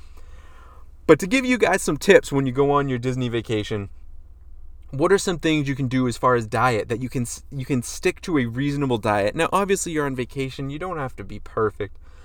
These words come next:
But what are some things you can do to, to keep you on the right road so you don't get home, step on the scale, and use every four-letter word that you can possibly think of? So I'll start off with, and this might be a <laughs> surprise,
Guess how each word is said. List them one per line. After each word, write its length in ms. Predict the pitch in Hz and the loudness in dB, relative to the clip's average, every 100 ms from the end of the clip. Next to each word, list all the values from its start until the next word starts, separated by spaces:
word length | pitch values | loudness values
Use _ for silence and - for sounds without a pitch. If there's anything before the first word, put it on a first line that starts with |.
| - - | -18 -4
But 100 | 139 | 6
what 160 | 208 | 6
are 40 | 226 | 6
some 160 | 226 | -2
things 260 | 202 180 165 | 0 -2 -2
you 60 | 151 | -2
can 180 | 143 | -2
do 380 | 113 131 131 120 | 2 4 4 2
to, 280 | - 117 104 | 0 2 2
to 340 | - - - | 0 -18 -18
keep 220 | - 208 185 | -6 -4 -2
you 180 | 180 | 2
on 100 | 165 | 4
the 80 | 147 | 4
right 240 | 127 127 113 | 6 6 8
road 320 | 117 113 104 | 6 6 4
so 100 | 123 | -2
you 100 | 135 | 0
don't 180 | 160 151 | 0 4
get 180 | 143 | 2
home, 260 | 127 139 135 | 4 2 2
step 260 | - 143 143 | 2 0 4
on 100 | 127 | 2
the 80 | |
scale, 560 | 113 - 135 127 123 113 | 0 -2 2 6 6 4
and 180 | 110 110 | 0 -2
use 220 | 120 113 | -2 0
every 200 | 120 120 | 0 0
four-letter 640 | - - 123 120 120 117 | -8 0 2 4 2 2
word 440 | 110 117 120 113 104 - - | 0 0 0 0 -4 -16 -8
that 140 | - 120 | -4 -4
you 100 | 120 | -4
can 120 | 113 | -4
possibly 400 | 120 113 113 107 | 0 0 0 -2
think 240 | 113 98 | -4 -4
of? 200 | 98 90 - - - - - - - | -2 -4 -8 -18 -18 -18 -18 -18 -18
So 380 | - 160 151 - - - - - | 4 8 8 8 -6 -16 -16 2
I'll 140 | - 208 | 4 4
start 340 | - 226 196 | 6 6 10
off 260 | 143 165 - | 8 8 6
with, 380 | 226 226 - - - - - - - - | 4 4 -6 -16 -16 -18 -18 -18 -18 -4
and 160 | 143 | 0
this 140 | 151 160 | 0 4
might 160 | 185 | 2
be 120 | - 175 | 4 2
a 60 | |
<laughs> 0 | |
surprise, 640 | - - - - 196 175 | 2 -4 -4 2 2 2